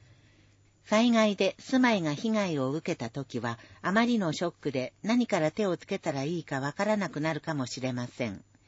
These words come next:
被災者の方々が一日も早く日常の生活を取り戻せるように、行政も様々な支援に動き出します。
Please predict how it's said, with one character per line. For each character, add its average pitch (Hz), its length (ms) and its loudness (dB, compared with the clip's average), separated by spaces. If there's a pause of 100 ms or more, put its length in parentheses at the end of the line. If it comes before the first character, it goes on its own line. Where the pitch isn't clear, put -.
(500)
被 - 100 -20
災 240 220 2
者 190 140 -2
の 151 100 -2
方 180 240 -4
々 160 120 0
が 127 380 -2 (260)
一 185 240 -4
日 226 280 0
も 170 140 0
早 151 300 -4
く 135 300 -6
日 175 300 -2
常 214 200 4
の 208 100 2
生 202 220 0
活 196 300 -2
を 185 120 0
取 175 200 -4
り 208 60 -2
戻 190 260 -2
せ 190 160 -4
る 185 120 -2
よ 175 200 0
う 135 40 0
に、 120 200 -4 (420)
行 214 180 4
政 151 380 0
も 135 220 -2
様 202 320 -2
々 208 200 0
な 139 140 -2
支 202 180 -4
援 170 200 -2
に 131 100 -2
動 156 220 -2
き - 140 -8
出 147 120 -4
し - 160 -8
ま 127 160 -6
す。 - 180 -20